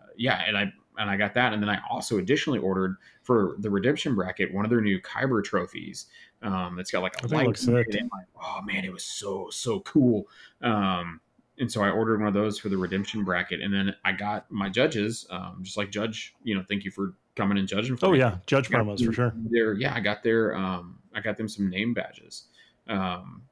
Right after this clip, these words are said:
Speaker 1: from Six Up. That,
Speaker 2: Oh,
Speaker 1: like
Speaker 2: is that where those came from? Oh, okay, cool. Yeah, those
Speaker 1: Yeah.
Speaker 2: were neat.
Speaker 1: Yeah, and they both were like, "These are super cool. Like, these are, these are awesome," you know? And I, I,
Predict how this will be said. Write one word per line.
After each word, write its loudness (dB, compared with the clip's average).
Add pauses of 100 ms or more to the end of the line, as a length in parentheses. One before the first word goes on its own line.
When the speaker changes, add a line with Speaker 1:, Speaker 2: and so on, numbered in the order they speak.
(120)
Speaker 1:
from 0
Six -6
Up. -6
That, 6
Speaker 2:
Oh, 8 (180)
Speaker 1:
like 8
Speaker 2:
is 6
that 6
where 6
those 6
came 4
from? 4
Oh, 6
okay, 4
cool. 4
Yeah, 8
those 6
Speaker 1:
Yeah. 6
Speaker 2:
were 8
neat. 4 (360)
Speaker 1:
Yeah, 2
and 4
they 6
both 4
were 4
like, 2 (340)
"These 0
are -6
super -2
cool. -2
Like, -18
these 4
are, 4
these 2
are 2 (100)
awesome," -8
you -2
know? 0 (320)
And 4
I, 6
I, -4